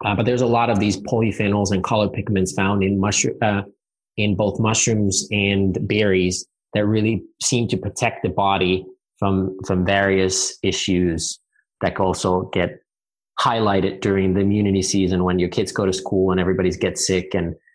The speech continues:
whatnot. I've been lucky enough not to be sick one day for almost, um, in next month, eleven years. So it's kind of a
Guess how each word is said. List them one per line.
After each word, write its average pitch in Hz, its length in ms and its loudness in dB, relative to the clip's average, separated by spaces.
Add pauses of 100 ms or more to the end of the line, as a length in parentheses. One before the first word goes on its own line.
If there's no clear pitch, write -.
(160)
whatnot. 85 460 0
I've 127 160 0
been 123 140 0
lucky 110 300 0
enough 104 320 2
not 95 180 -2
to - 80 -6
be 95 120 0
sick 95 300 -2
one 95 260 0
day 95 240 2
for 98 220 -2 (420)
almost, 101 540 0
um, 98 280 -2 (100)
in 98 120 0
next 101 220 -2
month, 95 240 0 (100)
eleven 110 840 0
years. 107 420 2
So 90 320 0 (140)
it's 95 120 -8
kind 101 220 0
of 92 120 2
a 92 220 0